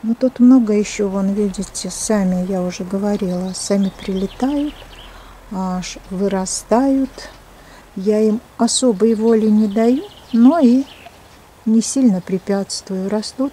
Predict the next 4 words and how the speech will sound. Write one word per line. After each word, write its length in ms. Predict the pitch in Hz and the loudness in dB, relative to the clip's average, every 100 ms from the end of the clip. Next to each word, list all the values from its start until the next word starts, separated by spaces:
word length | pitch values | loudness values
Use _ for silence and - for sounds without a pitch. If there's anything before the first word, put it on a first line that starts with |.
| - | -8
создавая 840 | - 196 185 185 190 220 269 220 | -12 -10 -6 -4 -4 -2 0 0
вид 280 | 190 202 233 - - - - | 0 -2 -2 -6 -20 -20 -10
естественного 1160 | 202 214 202 - 220 - - 190 190 180 185 185 - - | -2 -2 -2 -2 -4 -4 -6 -4 -2 -2 -4 -8 -12 -12
водоёма. 800 | 190 196 190 190 185 175 175 175 | -6 -2 0 -2 -2 -2 -4 -4